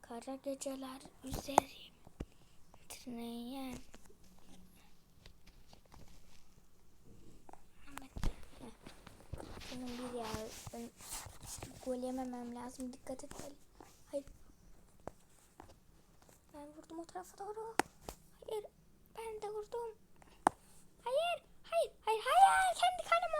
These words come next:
attım. Hayır, hayır, hayır, hayır. Hayır ya, hayır ya. Of, çok gerildim ya. Neyse, bu elden son, diye,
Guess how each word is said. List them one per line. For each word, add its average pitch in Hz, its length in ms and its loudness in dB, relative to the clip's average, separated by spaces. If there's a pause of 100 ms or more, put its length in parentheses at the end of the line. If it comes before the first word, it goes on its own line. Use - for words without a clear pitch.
attım. 605 260 2
Hayır, 587 300 0
hayır, 508 680 0
hayır, - 20 -4
hayır. 415 320 0 (1040)
Hayır 370 460 -2
ya, 302 140 -4 (140)
hayır 427 400 -4
ya. 330 360 0
Of, 494 560 4
çok - 220 -12
gerildim 349 480 6
ya. 254 540 2 (760)
Neyse, 349 420 4 (380)
bu 330 220 10
elden 349 380 10
son, - 280 -2 (720)
diye, 320 220 2